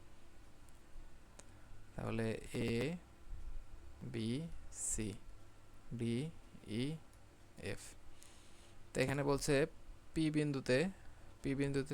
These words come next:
তিনটা বাহু ছেদ করে, তাহলে এপি এর দৈর্ঘ্য কত? তো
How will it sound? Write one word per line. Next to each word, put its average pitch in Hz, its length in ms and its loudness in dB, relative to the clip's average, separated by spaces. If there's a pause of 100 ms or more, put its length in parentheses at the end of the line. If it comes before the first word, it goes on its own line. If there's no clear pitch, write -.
(120)
তিনটা 139 280 4 (140)
বাহু 123 160 6 (100)
ছেদ 147 140 4 (100)
করে, 98 180 4 (1080)
তাহলে 131 220 4 (120)
এপি 151 220 4
এর 143 140 8
দৈর্ঘ্য 127 320 10
কত? 110 140 2 (2250)
তো - 60 -4